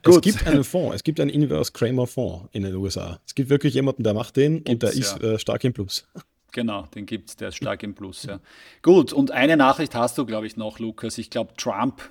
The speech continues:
Speaker 1: wolltest du noch kurz erwähnen, deinen Freund aus dem Weißen Haus.
Speaker 2: Genau, nämlich Forbes berichtet, dass Trump einer der größten Krypto-Investoren nun der U S A ist. Das ist eben dahingehend interessant, er ist ja auch der Präsident,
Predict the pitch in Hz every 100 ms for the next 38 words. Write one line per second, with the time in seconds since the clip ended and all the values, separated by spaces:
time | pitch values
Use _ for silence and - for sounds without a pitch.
0 | _ 107 107 110 - 113 107 - 110 104
1 | 110 95 95 101 92 _ _ _ _ _
2 | _ _ 110 107 101 - 92 95 98 -
3 | - 110 - 101 95 92 92 107 90 98
4 | - - _ _ _ _ _ 143 110 104
5 | 113 117 - 113 131 87 - - 117 120
6 | - 117 110 - 98 95 - - 101 104
7 | 147 113 117 107 101 - 110 131 123 110
8 | 143 - 123 107 - 101 98 101 98 98
9 | 95 104 104 98 120 139 104 - 90 -
10 | - - - 113 104 95 90 110 113 107
11 | 104 98 110 120 82 98 107 98 107 -
12 | - - 90 71 85 -